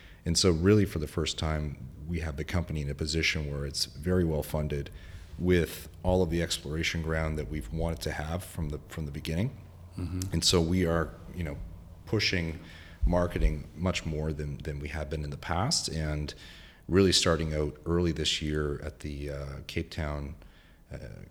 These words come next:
Speaker 1: investor conferences. I'd say about twenty-five percent of the meetings that we had, and I think we had about forty meetings, were with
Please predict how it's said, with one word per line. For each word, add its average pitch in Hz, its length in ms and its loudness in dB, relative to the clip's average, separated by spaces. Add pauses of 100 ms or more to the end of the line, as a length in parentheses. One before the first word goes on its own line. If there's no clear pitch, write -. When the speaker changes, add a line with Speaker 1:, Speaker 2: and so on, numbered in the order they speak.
(100)
Speaker 1:
investor 80 400 0
conferences. 73 580 -4 (1120)
I'd 90 140 0
say 87 180 4
about 78 240 0
twenty-five 80 420 -2
percent - 260 0
of 71 60 -4
the 71 60 -6
meetings 78 320 -4
that 65 100 -6
we 71 120 -8
had, 69 180 -6
and 71 80 -8
I 71 60 -8
think - 200 -10
we 73 60 -6
had 73 140 -6
about 71 180 -10
forty 78 300 -8
meetings, 73 440 -10 (520)
were 80 100 2
with 78 480 0